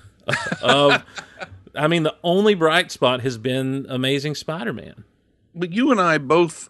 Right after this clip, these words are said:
Speaker 2: are of the same accord that we want our heroes to be heroic.
Speaker 1: That's right.
Speaker 2: And that, I don't think that's too much to ask.
Speaker 1: Mm-mm. No, because let me tell you something. What we haven't gotten out of these storylines are good villains.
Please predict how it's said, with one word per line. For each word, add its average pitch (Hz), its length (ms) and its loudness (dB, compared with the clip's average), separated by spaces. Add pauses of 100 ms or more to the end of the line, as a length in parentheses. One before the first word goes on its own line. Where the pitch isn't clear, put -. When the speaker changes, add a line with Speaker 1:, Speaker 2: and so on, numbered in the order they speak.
Speaker 2:
are 143 280 6
of 127 240 2
the 123 100 -2
same 127 520 0
accord 131 540 2
that 110 180 2
we 131 140 0
want 160 380 -2
our 139 140 4
heroes 135 480 2
to 123 80 -6
be 117 140 2
heroic. 110 540 0
Speaker 1:
That's 135 200 -8
right. 127 280 -4 (340)
Speaker 2:
And 143 140 2
that, 196 120 2
I 208 60 2
don't 220 160 2
think 202 160 -8
that's 175 200 -2
too 170 100 -4
much 156 240 -2
to 117 80 0
ask. 101 320 -2
Speaker 1:
Mm-mm. 120 320 -12 (960)
No, 196 160 0
because 156 380 -2
let 214 100 0
me 220 60 -2
tell 226 160 -4
you 214 60 -4
something. 143 240 -2
What 156 180 2
we 151 160 -2
haven't 165 420 0
gotten 208 440 0 (420)
out 165 180 0
of 180 80 -2
these 180 200 -4
storylines 196 600 -2 (100)
are 143 80 0
good 143 280 -2
villains. 160 500 -2